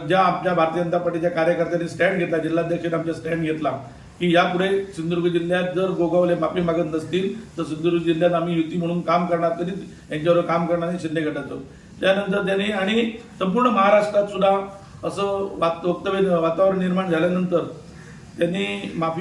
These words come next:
मागितलेली आहे खरं तर, परंतु असं त्यांनी वक्तव्य करून प्रत्येक वेळी माफी मागण्यापेक्षा त्यांनी यापुढे युतीला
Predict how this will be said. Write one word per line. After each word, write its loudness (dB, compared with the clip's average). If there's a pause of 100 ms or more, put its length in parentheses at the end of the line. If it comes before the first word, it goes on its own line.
मागितलेली 2
आहे 4
खरं 2
तर, -2 (440)
परंतु -4
असं 0
त्यांनी -2
वक्तव्य -2
करून 0
प्रत्येक -2
वेळी 4
माफी 2
मागण्यापेक्षा 0 (600)
त्यांनी -2
यापुढे 2
युतीला 2